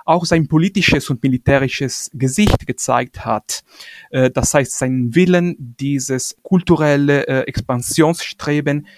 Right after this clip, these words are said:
in einen Angriffskrieg oder sogar Eroberungskrieg zu verwandeln, was selbstverständlich eine allgemeine Stärkung der gesamten ukrainischen Nation absolut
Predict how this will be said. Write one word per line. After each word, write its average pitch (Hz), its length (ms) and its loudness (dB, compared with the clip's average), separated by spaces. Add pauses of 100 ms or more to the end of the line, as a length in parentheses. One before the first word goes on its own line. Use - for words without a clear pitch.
(140)
in 156 160 2
einen 139 460 2
Angriffskrieg 160 880 -2
oder 123 160 -2
sogar 123 360 0
Eroberungskrieg 120 1000 0
zu 113 100 -8
verwandeln, 110 720 -2 (560)
was 127 300 0
selbstverständlich 135 1120 -2
eine 127 260 -2
allgemeine 135 420 -2
Stärkung 117 680 -2
der 113 160 -2
gesamten 117 480 -2
ukrainischen 117 540 -4
Nation 127 400 -4
absolut 120 640 0